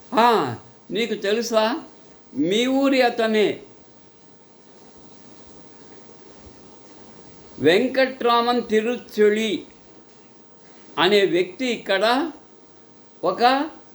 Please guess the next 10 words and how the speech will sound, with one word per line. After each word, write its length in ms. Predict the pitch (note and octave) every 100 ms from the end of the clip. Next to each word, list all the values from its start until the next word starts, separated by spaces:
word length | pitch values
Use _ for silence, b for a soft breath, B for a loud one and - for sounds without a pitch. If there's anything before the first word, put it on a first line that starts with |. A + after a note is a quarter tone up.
| - - A#2
బ్రాహ్మణ 880 | A#2 C3+ D3+ F#3 A3 G#3 G#3+ G#3+
స్వామిగా, 880 | G3 - D3+ D3+ F#3+ G3 F#3+ G3 G3+ - - - - - - - _ _ - - - - - - - - - - - - - E3+
చిన్న 340 | F#3 A3+ A#3
స్వామిగా, 1000 | G3+ - D3+ D3+ G3 G3+ G3 G3 G3+ - - - - - - - -
చిన్న 300 | F#3 B3+ C#4+
వయసులో 800 | C4+ C4+ C4 A#3+ A#3 A#3+ F3 - - - _ _ _ _ - C3
గొప్ప 300 | D#3+ D#3+ -
తపస్సు 580 | - D#3 F3 A3+ A3 A#3
ఆచరించే 800 | F3 F#3 G3+ G3 F#3+ F3+ F3 E3+
మహానుభావునిగా 1400 | D3+ C#3 E3 G#3 A3 F#3+ F3 F3 E3+ E3+ E3 F#3 D4+